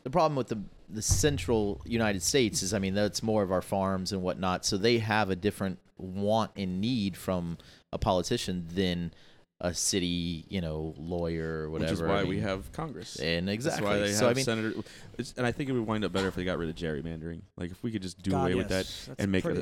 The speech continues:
Speaker 2: make a
Speaker 3: pretty fine,
Speaker 2: standard
Speaker 3: yeah.
Speaker 2: size, uh, for, uh,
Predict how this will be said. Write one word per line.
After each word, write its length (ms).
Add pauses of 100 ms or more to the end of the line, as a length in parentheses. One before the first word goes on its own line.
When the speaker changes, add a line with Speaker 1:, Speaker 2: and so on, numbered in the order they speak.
(100)
Speaker 2:
make 140
a 40
Speaker 3:
pretty 80
fine, 200
Speaker 2:
standard 380
Speaker 3:
yeah. 60
Speaker 2:
size, 640 (420)
uh, 320 (480)
for, 520 (380)
uh, 200